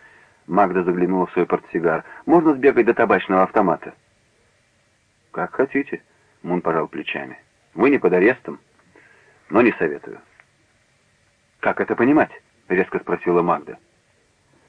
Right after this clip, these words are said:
«В ваше отсутствие может возникнуть вопрос, на который ответить смогли бы только вы, госпожа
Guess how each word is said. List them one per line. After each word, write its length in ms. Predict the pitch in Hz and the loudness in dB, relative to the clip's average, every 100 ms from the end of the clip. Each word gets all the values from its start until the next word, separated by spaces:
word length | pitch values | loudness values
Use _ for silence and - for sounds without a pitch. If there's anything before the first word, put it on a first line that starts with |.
| _ _ _ _ _ _ _ _ - | _ _ _ _ _ _ _ _ -8
«В 120 | 80 | 0
ваше 240 | 123 - | 0 4
отсутствие 540 | 117 - 127 - 113 107 | 0 2 -2 2 2 4
может 260 | 113 107 | 4 4
возникнуть 460 | 101 98 104 104 92 | 2 2 0 -2 0
вопрос, 360 | 95 - 123 - | -2 4 2 2
на 240 | - 85 82 | -10 -8 -6
который 340 | 85 95 92 | -4 0 0
ответить 380 | 85 95 98 101 | 0 -2 -4 -4
смогли 340 | - 90 90 90 | -4 -4 -2 -2
бы 140 | 87 | -2
только 400 | - 95 87 90 | 0 0 2 0
вы, 180 | 98 135 | 2 0
госпожа 420 | - - - 78 | 0 -6 -8 -8